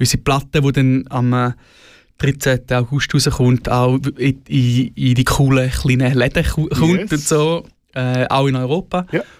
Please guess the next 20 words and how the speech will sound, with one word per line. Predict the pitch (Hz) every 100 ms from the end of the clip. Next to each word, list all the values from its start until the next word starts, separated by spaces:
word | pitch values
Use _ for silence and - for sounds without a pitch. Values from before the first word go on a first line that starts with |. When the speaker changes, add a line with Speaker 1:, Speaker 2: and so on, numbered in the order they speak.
| _ -
Speaker 1:
Und | 135 131 131 131 - - _ - _ -
ja, | 127 160
das | 127
ist | - - - -
recht | 147 - -
cool, | 180 175 - _
weil | 139 147 156
obwohl | 147 143 185
ich | 190
schon | 170 151
recht | 160 - - - - -
lang | 135 147 170 175
unterwegs | 170 151 165 -
gsi | -
bin | 170 180 185 180
als, | - 135 131 - - - - -
äh, | 123 120
halt | 120 -
angestellter | 135 143 - 151 151
Drummer, | 147 143 147 147